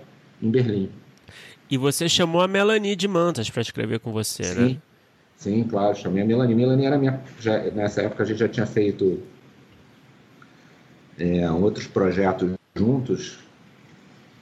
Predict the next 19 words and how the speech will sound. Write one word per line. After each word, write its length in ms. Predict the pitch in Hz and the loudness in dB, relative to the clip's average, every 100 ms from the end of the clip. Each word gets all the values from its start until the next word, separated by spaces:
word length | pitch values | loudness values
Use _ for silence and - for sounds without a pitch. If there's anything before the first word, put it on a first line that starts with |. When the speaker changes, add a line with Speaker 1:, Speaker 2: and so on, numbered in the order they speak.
| - - - - | -20 -20 -20 -4
Speaker 1:
É, 240 | 82 87 92 | 0 0 2
eu 60 | 95 | 0
conheci 260 | 107 104 | 0 0
a 40 | 113 | 2
Melanie 300 | 113 110 113 | 4 4 4
na 100 | 117 | 2
época 280 | 117 131 | 0 -2
do, 340 | 110 113 110 110 | 2 4 4 4
da 140 | 110 | 2
Carlota 400 | 110 107 110 120 | -2 -2 0 0
Joaquina. 480 | 110 120 - 98 90 | -2 -2 -2 0 2
Eu 160 | 90 95 | 2 2
era 120 | 101 | 2
assistente 520 | 104 - - 110 110 | -2 -6 -2 0 0
de 80 | 107 | -2
produção 460 | 107 101 - 110 | 0 0 0 0
de 80 | 107 | 0
qualquer 380 | 107 104 113 110 | 0 0 0 -2
coisa. 440 | - 95 87 87 | 2 2 2 -2